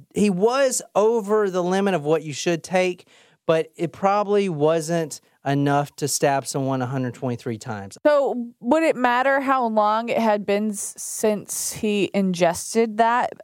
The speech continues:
Speaker 2: until the time of the toxicology report?
Speaker 1: Uh, that's a good question. And we'll go through the timeline here in a minute, but he claims that it was, you know, an hour before, which in fact it was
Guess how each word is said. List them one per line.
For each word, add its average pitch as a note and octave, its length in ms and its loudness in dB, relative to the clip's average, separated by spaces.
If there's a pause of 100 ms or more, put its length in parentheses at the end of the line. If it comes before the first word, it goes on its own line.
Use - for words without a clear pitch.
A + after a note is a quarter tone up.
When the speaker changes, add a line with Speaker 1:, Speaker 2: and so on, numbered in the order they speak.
Speaker 2:
until F#3+ 300 0
the F#3 80 0
time F3 260 0
of F3 80 -2
the F3+ 60 2
toxicology E3+ 800 0
report? A#3+ 560 0 (260)
Speaker 1:
Uh, A3+ 220 2
that's A#3+ 180 0
a C#4 60 0
good A#3+ 160 0
question. A3 500 0 (220)
And F#3+ 180 0
we'll G#3 140 4
go A3 160 2
through G3+ 160 0
the E3 80 -2
timeline F3 480 -2
here D#3+ 160 0
in C#3+ 60 -2
a B2+ 40 -4
minute, C#3+ 400 0 (100)
but D#3+ 360 0 (260)
he A3+ 220 0
claims G3 460 -2
that D#3 160 2
it D3+ 120 2
was, C3+ 380 0 (320)
you D3 160 0
know, A2+ 200 0
an C#3 220 -2
hour D3+ 440 0
before, B2 680 0 (180)
which D3 360 -2
in D3 160 -4
fact D3 420 -2
it C#3 140 0
was A#2+ 340 -2